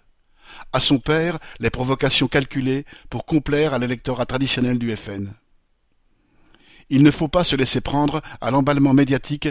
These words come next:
qu'a provoqué la déclaration de Le Pen. La polémique qu'il a lancée s'inscrit dans ce jeu politicien habituel qui,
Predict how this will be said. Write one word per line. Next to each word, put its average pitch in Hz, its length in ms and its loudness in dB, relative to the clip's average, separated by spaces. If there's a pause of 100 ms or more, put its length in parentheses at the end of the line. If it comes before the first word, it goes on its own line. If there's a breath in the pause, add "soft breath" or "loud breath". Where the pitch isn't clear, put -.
(220 loud breath)
qu'a 113 120 -6
provoqué 143 400 -2
la 131 80 2
déclaration 123 500 -2
de 120 80 0
Le 113 100 -4
Pen. 98 420 -8 (800 soft breath)
La 117 120 -2
polémique 156 480 2
qu'il 120 180 -4
a 113 60 0
lancée 123 420 -2 (200 loud breath)
s'inscrit - 480 2
dans 143 120 2
ce - 140 -2
jeu 143 200 2
politicien 131 600 -2
habituel 127 580 -4 (280 loud breath)
qui, 180 260 -4